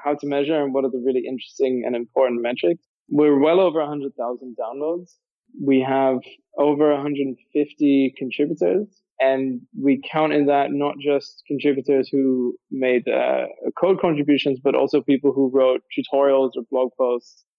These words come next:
um, or did other, made other meaningful contributions to help people, uh, learn and use the Rasa stack. Um, of course, the, the great thing about open source is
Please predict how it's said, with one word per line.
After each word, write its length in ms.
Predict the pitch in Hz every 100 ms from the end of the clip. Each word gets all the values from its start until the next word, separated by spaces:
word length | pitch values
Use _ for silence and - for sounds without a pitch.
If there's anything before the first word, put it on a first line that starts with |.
| _
um, 300 | 117 117 120 123
or 120 | 127
did 180 | 139 117
other, 220 | 135 135
made 200 | 139 131
other 280 | 127 131 127
meaningful 440 | 143 139 139 139
contributions 600 | 156 120 113 123 123 117
to 100 | 120
help 220 | 120 107
people, 420 | - 117 120 117 - _ _ 127
uh, 120 | 117
learn 440 | 127 135 139 135
and 160 | 127 123
use 160 | 123 120
the 80 | 113
Rasa 300 | 113 113 107
stack. 360 | - 120 185 _ _ _ _ -
Um, 460 | 131 123 131 127 - _
of 80 | 143
course, 320 | - 160 151 156
the, 260 | 151 143 151
the 60 | 135
great 260 | 180 208
thing 160 | 185 147
about 280 | 135 127 -
open 240 | 135 131 120
source 360 | 139 131 -
is 240 | 131 127